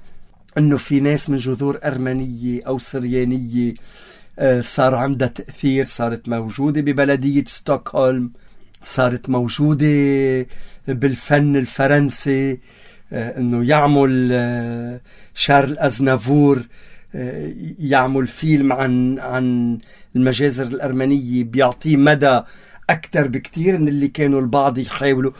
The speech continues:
وبالتالي كل هالمسألة مع القرن العشرين سمحت بأنه الموضوع يتظهر أكتر و-، ويتضوى عليه أكتر، آه، و-، ويتغطى أكتر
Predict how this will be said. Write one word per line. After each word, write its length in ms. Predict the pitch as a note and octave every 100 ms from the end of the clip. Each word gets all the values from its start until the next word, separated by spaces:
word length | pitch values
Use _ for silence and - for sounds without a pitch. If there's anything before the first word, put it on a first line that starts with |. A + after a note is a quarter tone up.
| - -
وبالتالي 580 | D#3 D#3 D#3+ G#3+ F3 D#3
كل 380 | - C4+ B3+ E3
هالمسألة 760 | D3+ C#3 D#3 D#3+ - C3 A#2 - - - - C3
مع 240 | E3+ E3+
القرن 320 | D#3 D#3+ C#3+
العشرين 600 | C3+ B2 - C#3 C3 C3 C3 - - -
سمحت 460 | - G#3+ F#3 F3
بأنه 300 | C#3+ E3 D#3+
الموضوع 440 | D3+ D3+ C#3+ F3 D#3
يتظهر 640 | C3+ A#2+ D#3 D#3 C#3+ C#3
أكتر 420 | D3+ - D3 C#3+ D#3 - - -
و-، 260 | C3+ C3+ C#3+
ويتضوى 640 | B2+ B2+ A2 F#3 E3 D3+
عليه 380 | C3 C3+ C#3 D3
أكتر، 500 | - - C3+ C3+ D#3 - - - -
آه، 120 | C3
و-، 400 | B2+ - C3+ C3+
ويتغطى 640 | C#3+ C#3 B2+ C3 E3 - D#3
أكتر 580 | D#3+ - - D#3+ D#3+